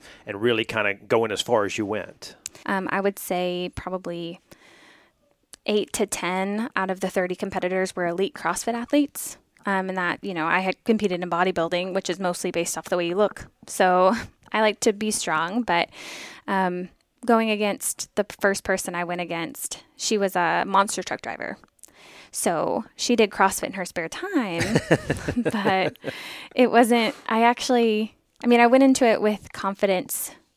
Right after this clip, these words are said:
Speaker 2: you know, in my training and everything that I had done prior, but nothing really prepares you for the two obstacles that we actually competed in.
Speaker 1: Wow.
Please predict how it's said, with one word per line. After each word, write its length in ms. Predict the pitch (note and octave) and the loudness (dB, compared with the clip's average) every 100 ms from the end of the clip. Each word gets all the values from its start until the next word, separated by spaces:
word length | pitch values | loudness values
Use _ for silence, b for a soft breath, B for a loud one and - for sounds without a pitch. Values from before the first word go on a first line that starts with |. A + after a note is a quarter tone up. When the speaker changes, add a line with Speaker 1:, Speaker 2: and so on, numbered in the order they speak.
| - | -8
Speaker 2:
you 100 | G3 | -2
know, 140 | F3+ | -2
in 180 | - G#3 | 0 0
my 120 | F#3+ | 0
training 600 | - F#3+ F#3 F#3 F3+ F#3+ - _ - | -2 -6 -6 -6 -6 -10 -14 _ -6
and 320 | F3+ F3+ F3 | -4 -4 -2
everything 580 | F#3 G3 F#3+ F3+ F3+ F3+ | 0 0 0 -2 -2 -4
that 120 | E3+ | -2
I 80 | F3 | 0
had 200 | F3+ E3+ | -2 -2
done 180 | E3+ F3 | -2 -4
prior, 460 | - E3+ E3+ E3 | -4 -4 -2 -4
but 360 | F#3 D3+ - - B B B B B | -4 -6 -8 -10 B B B B B
nothing 360 | G3+ G3+ G3 F#3 | -2 0 -4 -4
really 460 | F3+ E3 E3+ - G#3+ | -2 -2 -2 -6 -8
prepares 520 | - F#3 F3 E3 E3 | -6 -4 -4 -6 -6
you 120 | E3 F3 | -6 -8
for 200 | - F3 | -6 -6
the 100 | F3 | -6
two 640 | - - F#3+ E3+ D#3+ D#3+ - | -6 -6 -4 -4 -6 -6 -4
obstacles 500 | D#3+ - - F3 - | -4 -6 -6 -6 -4
that 220 | - F3+ | -4 0
we 180 | G#3+ G3 | 2 2
actually 380 | - - - | 0 -4 -4
competed 440 | E3+ F3 - - - | -6 -8 -10 -8 -6
in. 360 | F2+ - - - _ B B B | -6 -6 -10 -14 _ B B B
Speaker 1:
Wow. 180 | F#3 - | -20 -18